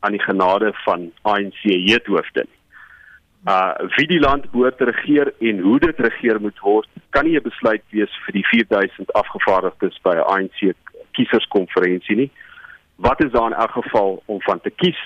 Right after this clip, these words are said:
Dis tussen Pala Pala en Digital Vibes en 'n mafia baas van Mpumalanga. Daar is net te veel dinge wat gebeur het sedert die laaste verkiesing, toe die meeste Suid-Afrikaners vir 'n hervormingsagenda gestem het, wat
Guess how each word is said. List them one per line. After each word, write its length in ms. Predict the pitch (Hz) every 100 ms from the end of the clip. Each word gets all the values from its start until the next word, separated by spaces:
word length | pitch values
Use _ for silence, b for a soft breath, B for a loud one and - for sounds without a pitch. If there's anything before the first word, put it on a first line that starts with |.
| -
Dis 160 | 95 -
tussen 300 | - - 98
Pala 220 | 101 92
Pala 460 | - 127 139 127
en 120 | 101 85
Digital 460 | 107 - - 95 87
Vibes 580 | 107 123 127 - - -
en 200 | 98 85
'n 160 | - 87
mafia 360 | 107 - 113
baas 300 | 98 95 92 -
van 120 | 95
Mpumalanga. 680 | 87 104 92 90 107 127 143 B B B B B _
Daar 220 | 104 107
is 80 | -
net 220 | 139 175
te 100 | 175 -
veel 220 | 147 123
dinge 260 | 113 110 104
wat 220 | 104 98 -
gebeur 500 | - 104 101 107 123
het 140 | 113
sedert 300 | - 117 104
die 180 | 101 98 -
laaste 400 | 98 95 - -
verkiesing, 540 | - - 117 - 170 - _ _ _ _ _
toe 100 | -
die 120 | 107 104
meeste 340 | 113 131 131
Suid-Afrikaners 840 | - - 107 - 107 107 107 98 -
vir 180 | - 104 -
'n 160 | 104 85
hervormingsagenda 1200 | 98 - 151 156 160 135 - 101 - 104 95 92
gestem 440 | 82 - - 101 101
het, 120 | 143 _ -
wat 180 | 95